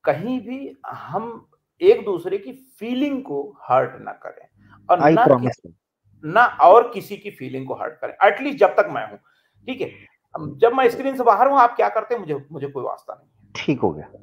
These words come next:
Speaker 2: दे-, done हो गया, ये दोनों चीजों का मैं पालन कर लूंगा। एक तो आपकी identity reveal करने का मुझे कुछ भी उसका कोई लाभ ही नहीं है, हकीकत ये है, ठीक है,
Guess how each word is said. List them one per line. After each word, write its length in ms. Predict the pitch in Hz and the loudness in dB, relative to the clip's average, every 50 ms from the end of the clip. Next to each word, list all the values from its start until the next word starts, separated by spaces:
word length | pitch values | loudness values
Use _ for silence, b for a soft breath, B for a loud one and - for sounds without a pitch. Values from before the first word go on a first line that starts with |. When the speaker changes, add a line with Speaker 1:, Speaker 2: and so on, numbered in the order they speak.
| _ _ _ - - | _ _ _ -10 0
Speaker 2:
दे-, 180 | 120 156 147 - | 2 4 4 8
done 260 | 120 143 151 156 160 | 10 8 8 10 8
हो 100 | 147 123 | 4 6
गया, 260 | 113 123 135 143 147 - | 6 6 6 6 4 2
ये 100 | 135 135 | 2 2
दोनों 260 | 120 113 131 139 151 160 | 4 4 4 4 4 2
चीजों 300 | 156 143 135 131 135 131 | 2 2 2 2 2 2
का 100 | 135 131 | 2 2
मैं 340 | 123 117 117 117 117 - | 2 4 2 2 0 0
पालन 340 | - - 113 110 113 123 139 | 2 4 4 4 4 0 0
कर 180 | 127 143 135 127 | 2 2 2 2
लूंगा। 520 | 135 147 156 151 156 156 147 - - b b b b b b - | 0 -2 0 0 2 0 0 0 -6 b b b b b b 2
एक 240 | 131 131 123 - - | 2 2 2 2 2
तो 60 | 139 | 4
आपकी 340 | 131 123 120 - - - 123 | 4 4 2 0 -2 0 0
identity 640 | 117 107 123 127 127 139 127 147 151 151 151 151 - | 2 2 2 0 0 0 2 2 2 2 2 0 0
reveal 360 | 123 120 117 117 127 135 135 | 2 2 4 4 4 4 2
करने 320 | 131 - 127 - 123 131 | 2 2 2 2 2 0
का 100 | 123 135 | 0 0
मुझे 260 | 123 123 120 113 123 120 | 0 0 2 2 0 0
कुछ 240 | 123 120 110 - | 0 -2 -4 -4
भी 240 | - 139 139 139 143 - - - | -2 0 0 0 0 -2 -4 -6
उसका 300 | 123 - - - - 127 | -8 -8 -4 -2 0 2
कोई 160 | 113 127 127 | 4 4 4
लाभ 280 | 113 104 104 104 107 131 | 6 6 6 6 6 6
ही 60 | 135 | 4
नहीं 220 | 127 127 123 123 | 4 2 0 0
है, 200 | 117 113 - _ - 113 | -2 -4 -8 _ -2 -2
हकीकत 380 | 120 120 117 107 - - 107 - - | 0 0 0 0 0 0 0 0 0
ये 80 | 117 107 | 0 0
है, 120 | 104 104 | 0 0
ठीक 260 | - - 123 113 - | -4 -4 -4 -2 -2
है, 220 | 123 117 - b | -2 -4 -4 b